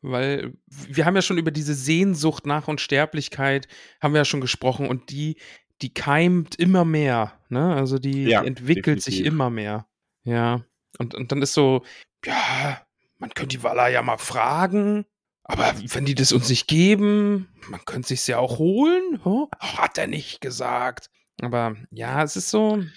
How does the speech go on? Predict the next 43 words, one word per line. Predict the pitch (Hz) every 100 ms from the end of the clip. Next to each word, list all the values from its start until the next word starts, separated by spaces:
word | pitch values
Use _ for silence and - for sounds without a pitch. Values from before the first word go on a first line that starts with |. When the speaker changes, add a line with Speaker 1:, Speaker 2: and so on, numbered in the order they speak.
| -
Speaker 1:
es | - - -
Speaker 2:
Es | 127
spielt | - 151
halt | 190 147
vieles | - 151 143
mit | 139 113
rein, | 85 85 87
ne? | 107
Also | 131 147
es |
ist | 156
so | 151
ein |
bisschen | 147 151 139
dieses, | 139 139 131
wie |
du | 127
sagst, | 117 87 - -
Morgoths | 113 110 104 95
Einfluss | - 110 113 104
auf | 95
die | -
Menschen. | 104 104 113 120 117 110 107 -
Speaker 1:
Ja. | 143 139 139
Speaker 2:
Menschen | 143 135 110
sind | 120 123
ja |
eh | - 120
ein | 120
bisschen | 113 120
unzufrieden | - 135 - 123 - 110 113
mit | 113 107
dem, | 107
was | 104 -
sie | 110
haben | 98 104 107 104
und | 98
streben | - 113 107
immer | 110
nach | 107 98
Veränderungen | - 104 117 107 104 101
und | 101 -
mehr. | 98 101 104 101 101